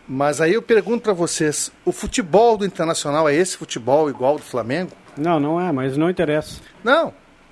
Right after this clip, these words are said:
Speaker 1: tudo bem? Mas que circunstância se deve a esse,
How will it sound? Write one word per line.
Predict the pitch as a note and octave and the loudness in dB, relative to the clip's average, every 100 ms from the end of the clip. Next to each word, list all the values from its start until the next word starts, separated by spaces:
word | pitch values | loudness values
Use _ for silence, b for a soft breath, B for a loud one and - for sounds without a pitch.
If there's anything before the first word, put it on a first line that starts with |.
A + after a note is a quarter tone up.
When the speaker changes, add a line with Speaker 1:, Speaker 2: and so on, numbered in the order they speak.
| _ _ - | _ _ -16
Speaker 1:
tudo | A2+ | -10
bem? | A#2+ F3+ G3 - B B | -2 0 -2 -6 B B
Mas | D3+ D3+ | -2 -2
que | F3 | -2
circunstância | - G3+ A3 F#3+ - A#3 A#3 | -4 -4 -4 -4 0 0 -2
se | - | -8
deve | D#3+ D#3+ F3+ D3+ | 0 2 2 0
a | |
esse, | D#3 - C3 A2 | -4 -4 -6 -8